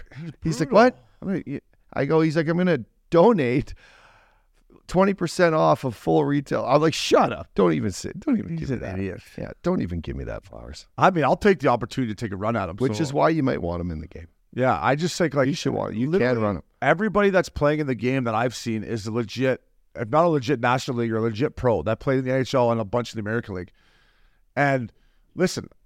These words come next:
Speaker 1: you know, I weighed myself today. I'm two hundred eighty-three pounds 'cause <laughs> Evan's like, "You gotta wait for the flight." I'm like, "Fuck, I better check a couple too many pina coladas there in the Bahamas."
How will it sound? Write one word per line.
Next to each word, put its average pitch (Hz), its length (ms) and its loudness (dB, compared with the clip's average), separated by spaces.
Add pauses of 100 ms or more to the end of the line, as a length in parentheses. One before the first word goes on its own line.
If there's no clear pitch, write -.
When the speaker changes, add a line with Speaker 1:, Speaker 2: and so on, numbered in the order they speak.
Speaker 1:
you 131 80 -6
know, 120 300 -4 (100)
I 131 100 0
weighed 127 160 0
myself 127 320 0
today. 123 200 0
I'm 135 180 -2
two 143 160 0
hundred 120 180 2
eighty-three 120 340 0
pounds 123 360 0
'cause - 260 -6 (160)
<laughs> - 140 -6
Evan's 139 300 2
like, 127 240 0
"You 120 80 -4
gotta 131 160 0
wait 135 260 0
for - 60 -12
the 117 80 -2
flight." 139 240 2
I'm 110 60 -2
like, 110 140 -2
"Fuck, 120 220 0
I - 20 -4
better 107 180 -4
check - 340 -2
a 110 300 -4
couple 107 260 -4
too 123 160 -4
many 110 160 0
pina 131 300 -2
coladas 117 400 -2
there 117 100 -2
in 113 60 -4
the 110 60 -8
Bahamas." 120 420 -4